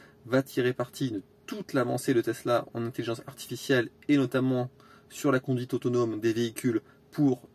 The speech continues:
se mouvoir, pour se déplacer, pour repérer son environnement. Au-delà de ça, quelle utilisation, euh, pourra être effectuée ? Est-ce qu'on est dans l'assistance, euh,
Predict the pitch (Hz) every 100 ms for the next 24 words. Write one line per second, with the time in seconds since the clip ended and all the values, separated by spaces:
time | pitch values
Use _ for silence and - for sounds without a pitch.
0 | - - 117 117 110 117 120 - 120 113
1 | 110 110 107 - 123 117 107 107 104 104
2 | 107 104 95 98 123 170 - - - -
3 | - 131 131 127 - - 123 - _ -
4 | - 147 139 139 123 123 - 135 123 -
5 | - - 92 - 123 117 117 104 - -
6 | 110 175 - - - - - - 123 131
7 | 120 101 101 98 - - - 113 113 107
8 | 98 95